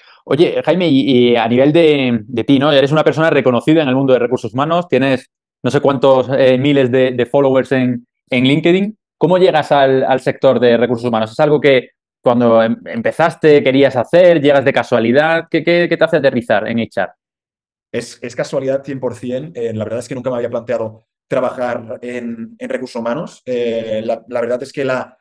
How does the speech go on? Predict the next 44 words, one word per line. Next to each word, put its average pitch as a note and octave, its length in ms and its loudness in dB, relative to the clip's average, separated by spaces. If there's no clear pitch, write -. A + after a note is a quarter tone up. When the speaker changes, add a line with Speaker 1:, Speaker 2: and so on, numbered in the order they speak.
Speaker 2:
imagen C3+ 380 -4
que C3+ 100 -4
tenía B2+ 200 -6
sobre B2 200 -8
el A#2 60 -10
sector B2 500 -4
era B2+ 180 -4
una B2 120 -6
imagen B2+ 460 -10
bastante A#2+ 400 -8
carca B2+ 500 -6
o A#2 80 -8
casposa. - 920 -8
Speaker 1:
<laughs> - 40 -20
Speaker 2:
Eh, B2 560 0
pero C3+ 140 -10
sí D3 60 -14
que E3 60 -6
es D#3+ 40 -8
verdad D#3+ 220 -6
que D#3 80 -8
yo C#3+ 100 -6
siempre D3+ 240 -10
he D3 40 -12
estado D3+ 180 -2
bastante D3 260 -6
enfocado D3 640 -4
a, C#3+ 580 -6
pues, - 420 -10
todo C3+ 180 -2
lo D3+ 60 -2
que C#3+ 120 -8
son C#3+ 120 -12
las D3 160 -8
novedades, B2 520 -6
la A#2+ 80 -8
innovación, A#2+ 800 -8
la A#2+ 80 -10
disrupción, A#2 560 -10
¿no? C3+ 100 -10
Entonces, A#2+ 420 -10
eh, A#2 480 -2
cuando B2+ 280 -4
empecé, B2+ 580 -8